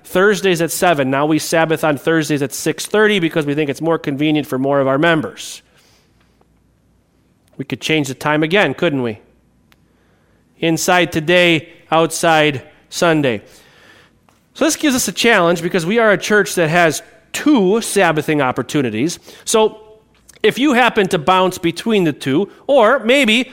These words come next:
you're someone who really only goes to Thursday, or someone on Sunday only goes to church on Sunday,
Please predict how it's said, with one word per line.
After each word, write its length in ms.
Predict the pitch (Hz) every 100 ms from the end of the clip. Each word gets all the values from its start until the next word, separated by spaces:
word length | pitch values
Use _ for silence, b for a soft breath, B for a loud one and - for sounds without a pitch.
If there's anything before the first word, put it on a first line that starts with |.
| B
you're 140 | 226
someone 320 | 247 254 240 214
who 160 | 208
really 340 | 185 208 220 202
only 220 | 208 196
goes 240 | 165 151
to 100 | 151
Thursday, 520 | - 139 135 139 180
or 220 | 165 156 - B B B
someone 340 | - 180 180
on 100 | 165
Sunday 320 | 147 196 180 165
only 300 | 202 226 165
goes 240 | 151 143
to 80 | 143
church 300 | - 147 -
on 120 | 131
Sunday, 340 | - 135 156